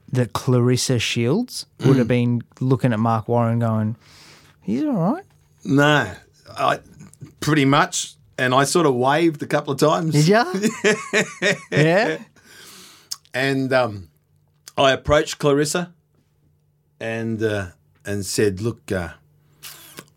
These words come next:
Speaker 2: any chance of an interview?" And she sort of deadpanned me and said, "Let me finish my road work."
Speaker 1: Mad. What a beast.
Speaker 2: And then a couple of the crew came in.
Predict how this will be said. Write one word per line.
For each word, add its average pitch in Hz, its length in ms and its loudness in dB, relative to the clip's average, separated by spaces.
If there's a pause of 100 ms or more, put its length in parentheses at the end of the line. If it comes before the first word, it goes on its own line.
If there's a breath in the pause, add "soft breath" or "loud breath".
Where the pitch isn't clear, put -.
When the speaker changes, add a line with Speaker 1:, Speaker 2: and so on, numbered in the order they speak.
(880)
Speaker 2:
any 110 140 -6
chance 113 320 -4
of 98 80 -6
an 95 60 -6
interview?" 131 400 2
And 107 160 -4
she - 300 -14
sort - 260 -10
of 101 80 -6
deadpanned 135 640 0
me 147 200 -4 (600 soft breath)
and - 280 -14
said, 107 240 -6
"Let 123 160 -2
me 113 80 -2
finish 113 260 -2
my 107 60 0
road 120 260 4
work." - 240 -6 (920)
Speaker 1:
Mad. 104 460 -8 (580)
What 123 120 0
a 117 60 0
beast. 107 500 -4 (640)
Speaker 2:
And 113 180 -6
then 117 160 -2
a 110 60 -4
couple 127 260 -2
of 107 80 0
the 110 80 -4
crew 147 260 2
came 139 260 2
in. 151 220 -2